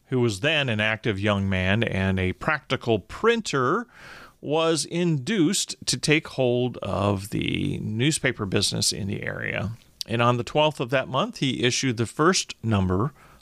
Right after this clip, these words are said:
of a Democratic journal called the Coldwater Sentinel. The number, the first newspaper addressed the mourning of the death of President Harrison, and that paper existed for quite a long time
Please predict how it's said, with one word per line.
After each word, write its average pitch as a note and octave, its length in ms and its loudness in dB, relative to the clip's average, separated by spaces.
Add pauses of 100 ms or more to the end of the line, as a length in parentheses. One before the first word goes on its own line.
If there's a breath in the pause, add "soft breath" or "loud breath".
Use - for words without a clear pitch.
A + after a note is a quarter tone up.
of G2+ 320 0
a G2+ 260 -2
Democratic C3+ 680 0
journal G2 420 0
called G2 360 0
the G#2 180 2
Coldwater F3+ 640 2
Sentinel. - 800 -2
The A2+ 100 -6
number, C3 500 0 (380 loud breath)
the B2+ 100 -4
first E3+ 340 2
newspaper C3+ 800 0 (140)
addressed A#2+ 540 0
the A2+ 180 2
mourning A#2+ 580 0
of G#2+ 640 -2
the A#2+ 80 0
death A2 440 2
of G#2+ 240 -2
President G2+ 580 -2
Harrison, - 840 -2 (640 loud breath)
and B2 480 -2
that D3+ 280 -2
paper F3 460 -2
existed B2 760 -2
for B2 140 -2
quite - 260 0
a - 60 0
long C#3+ 280 0
time A#2+ 540 -2